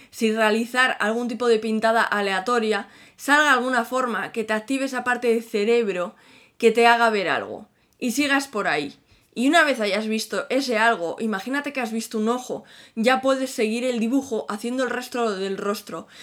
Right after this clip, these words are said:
y luego el cuerpo, y luego como te ha salido el cuerpo hagas un coche, qué sé yo. Dejas libre a tu intuición y tu imaginación para que hagan el trabajo, es decir, te dejas llevar. La mayoría de ideas quizás no te valgan,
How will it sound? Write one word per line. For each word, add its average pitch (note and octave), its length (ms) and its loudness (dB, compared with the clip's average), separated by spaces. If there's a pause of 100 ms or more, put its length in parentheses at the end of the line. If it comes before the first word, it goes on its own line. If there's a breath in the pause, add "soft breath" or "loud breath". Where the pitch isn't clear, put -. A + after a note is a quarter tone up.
(120)
y A3 140 0
luego A3+ 200 6
el A3 140 4
cuerpo, D4 760 2
y A#3 200 0
luego B3 340 2
como A3 320 -2
te A#3 100 -2
ha A#3 60 0
salido A3+ 360 -2
el A3 100 0
cuerpo A3 280 2
hagas F#3 220 -2
un G#3 140 -4
coche, A3+ 400 -2
qué A3+ 100 -12
sé G3 240 -6
yo. B2+ 200 -10 (320 loud breath)
Dejas B3+ 320 0
libre C4+ 300 0
a G#3+ 100 0
tu A#3 80 -2
intuición G#3 680 -4
y A3 140 -2
tu A3+ 120 -6
imaginación A3 760 -4 (300 loud breath)
para A3 260 4
que A#3+ 80 -2
hagan C4+ 240 2
el G#3+ 160 0
trabajo, G3 560 -2
es A#3 140 0
decir, A3 500 -2
te A3 80 -6
dejas A3+ 320 0
llevar. F3 300 0 (520 loud breath)
La A#3 140 2
mayoría A#3 380 4
de D#4 80 -2
ideas A#3+ 480 0
quizás B3+ 340 -4
no B3+ 180 -2
te G#3+ 120 0
valgan, G#3+ 440 2